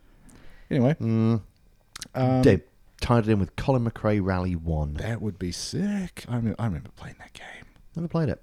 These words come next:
Speaker 2: Poor guy. Died in a helicopter crash.
Speaker 1: Yeah.
Speaker 2: Him and Kobe. Helicopters, people.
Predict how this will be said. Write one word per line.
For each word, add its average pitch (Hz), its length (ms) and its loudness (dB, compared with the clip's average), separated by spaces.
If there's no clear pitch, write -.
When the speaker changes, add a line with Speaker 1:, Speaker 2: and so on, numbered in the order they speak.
Speaker 2:
Poor 175 160 2
guy. 165 280 2
Died 117 140 0
in 131 60 0
a 120 40 2
helicopter 113 280 -2
crash. - 360 -8
Speaker 1:
Yeah. 104 220 -2
Speaker 2:
Him 90 120 4
and 135 120 -4
Kobe. 98 360 -2
Helicopters, 151 400 -4
people. 110 320 -4